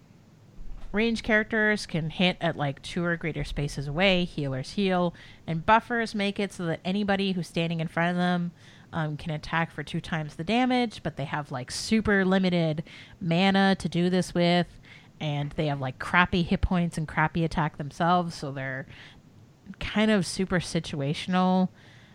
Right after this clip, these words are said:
and you have to, like, guard your fort, so it's like, all right, do I wanna place on the top lane, which is totally free,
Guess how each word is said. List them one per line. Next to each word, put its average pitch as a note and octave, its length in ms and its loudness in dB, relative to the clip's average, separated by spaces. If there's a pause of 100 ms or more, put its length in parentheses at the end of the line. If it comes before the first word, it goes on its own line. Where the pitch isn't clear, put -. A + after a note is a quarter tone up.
(240)
and D#3+ 640 -2 (600)
you F#3+ 100 4
have - 80 2
to, F3+ 80 -2
like, D#3+ 160 2
guard F3+ 300 4
your G3+ 160 2
fort, G#3+ 440 2
so E3 120 0
it's - 160 -2
like, C#3 160 -2
all D#3 60 2
right, C#3+ 200 0
do D#3 100 -2
I D3+ 60 2
wanna D#3 220 -2
place E3 360 0
on C#3+ 220 -2
the C3 80 -6
top A3 300 4
lane, G#3 340 2
which D#3 180 -6
is C#3+ 80 -6
totally C#3+ 280 -8
free, A3+ 480 -2